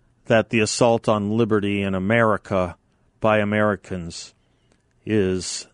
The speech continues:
never been as significant as it is now at any time since the Civil War.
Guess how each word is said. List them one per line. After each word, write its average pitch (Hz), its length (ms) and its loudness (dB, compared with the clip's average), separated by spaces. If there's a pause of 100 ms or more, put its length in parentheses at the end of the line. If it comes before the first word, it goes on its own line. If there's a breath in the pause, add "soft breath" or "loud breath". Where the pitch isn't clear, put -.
(120)
never 110 340 2
been 101 300 -2
as 95 840 -6 (320)
significant 104 800 -6
as 92 140 -4
it 95 100 -4
is 101 260 -4
now 95 460 -4
at 90 100 -8
any 110 200 -4
time 101 500 -2 (380)
since - 320 -8
the 95 100 -10
Civil 101 380 -4
War. 76 340 -12